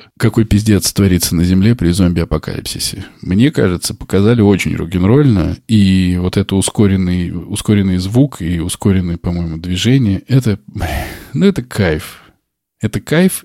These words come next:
и при этом нам показывают вообще-то, что Земля вымерла. И, ну, тут, блядь, хоть какая-то мораль, что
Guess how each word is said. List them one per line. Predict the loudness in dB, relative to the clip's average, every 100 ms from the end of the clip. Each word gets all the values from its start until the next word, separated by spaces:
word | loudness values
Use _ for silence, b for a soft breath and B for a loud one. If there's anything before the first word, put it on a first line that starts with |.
| _
и | 2 4 4
при | 0 2
этом | 2 2 2 0 b b b b b b _
нам | -2 0
показывают | 0 2 2 2 -2
вообще-то, | -2 -2 -2
что | -4
Земля | 0 0 2 2
вымерла. | 4 4 2 0 -4 -10 _
И, | 2 2 0 -2
ну, | 0 0
тут, | -2 -4 -8
блядь, | -10 -4 -4 -2 -6 -8
хоть | -10 -8
какая-то | -6 -2 -2 0 -2 -4 -8 -2
мораль, | 2 2 2 2 0 -4 _
что | -16 -8 -2 -2 -4